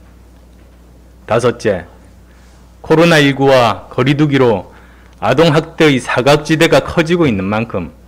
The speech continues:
서울시를 중심으로 구와 동 주민센터 등 일선 행정당국과 지역 아동보호기관이 연대하는 학대 예방체계 확대 구축 및 운영이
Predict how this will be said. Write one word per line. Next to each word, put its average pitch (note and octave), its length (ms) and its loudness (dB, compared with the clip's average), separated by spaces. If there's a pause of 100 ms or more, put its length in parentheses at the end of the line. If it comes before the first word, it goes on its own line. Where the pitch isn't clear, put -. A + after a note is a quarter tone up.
(840)
서울시를 D3 600 0
중심으로 A2+ 880 -2 (220)
구와 B2+ 540 0
동 C#3 340 0
주민센터 C3 680 -2
등 G#2+ 280 -4 (400)
일선 D3+ 440 0
행정당국과 D3+ 1120 0 (1080)
지역 D#3+ 380 2
아동보호기관이 C3 1120 2
연대하는 A#2 680 0 (580)
학대 F#3 580 0
예방체계 D3+ 960 0 (420)
확대 D#3+ 340 -2
구축 C3+ 320 -6
및 A#2+ 220 -2
운영이 B2 600 0